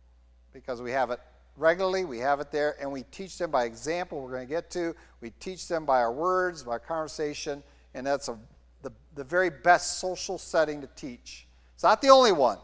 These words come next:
I'm just, I'm just saying it's the best one. We're gonna revisit this, go on to the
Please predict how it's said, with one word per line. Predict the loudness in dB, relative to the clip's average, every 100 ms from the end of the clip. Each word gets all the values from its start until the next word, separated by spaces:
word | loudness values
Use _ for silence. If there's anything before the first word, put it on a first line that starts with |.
| -16 -14
I'm | -12 -8
just, | -8 -8 -12 -8 -6 -6
I'm | -8
just | -6
saying | -6
it's | -8
the | -8
best | -4 -4 -6
one. | -20 -20 _ _
We're | -2 0
gonna | 0
revisit | -2 -2 -4 -2
this, | -2 -2
go | -2 0
on | 0 -2
to | -6
the | -6 -8